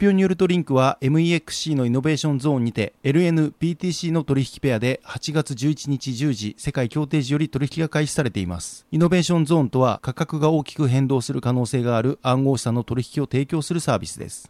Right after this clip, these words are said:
今までリンクの取り扱いは、ラインが運営する国内向け取引所、ラインビットマックスと、日本を除いたグローバル向けのビットフロント、そして韓国拠点の取引所、ビッサムが対応していました。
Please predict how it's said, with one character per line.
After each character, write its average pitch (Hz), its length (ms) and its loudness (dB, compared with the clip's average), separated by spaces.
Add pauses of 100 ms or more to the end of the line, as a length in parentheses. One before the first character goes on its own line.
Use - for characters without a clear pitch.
(100)
今 185 160 4
ま 196 80 2
で 175 100 0
リ 170 80 2
ン 165 80 0
ク 196 80 -2
の 180 80 2
取 131 160 -2
り 127 60 2
扱 123 240 -4
い 123 80 0
は、 135 180 2
ラ 123 140 0
イ 151 80 2
ン 151 80 4
が 143 100 4
運 139 220 4
営 131 40 0
す - 140 -4
る 139 120 -2
国 160 260 -2
内 160 120 4
向 156 120 2
け 160 100 2
取 131 320 -2
引 113 80 -8
所、 113 280 0
ラ 127 160 0
イ 160 40 2
ン 160 80 2
ビ 151 80 -4
ッ 147 40 -8
ト - 120 -2
マ 143 120 2
ッ 139 40 0
ク - 160 -18
ス - 80 -12
と、 139 220 2 (140)
日 139 80 4
本 160 180 6
を 135 60 4
除 120 240 2
い 107 40 -2
た 120 140 0
グ 110 120 0
ロ 147 120 4
ー - 20 2
バ 151 100 2
ル 143 60 0
向 135 120 -2
け 135 100 0
の 147 260 2
ビ 127 120 -6
ッ - 20 -20
ト 127 120 -4
フ 123 100 2
ロ 127 80 2
ン 101 80 -2
ト、 - 240 -8
そ - 160 -6
し - 100 -6
て 175 80 -2
韓 170 220 2
国 135 180 -4
拠 117 140 -4
点 123 180 -2
の 131 80 -2
取 120 180 -2
引 104 160 -8
所、 107 220 -2
ビ 156 100 0
ッ - 20 -6
サ - 160 -2
ム 151 100 2
が 175 100 2
対 143 240 2
応 165 60 2
し - 100 -4
て 117 60 -2
い 95 80 -2
ま 90 80 -4
し - 80 -10
た。 - 220 -4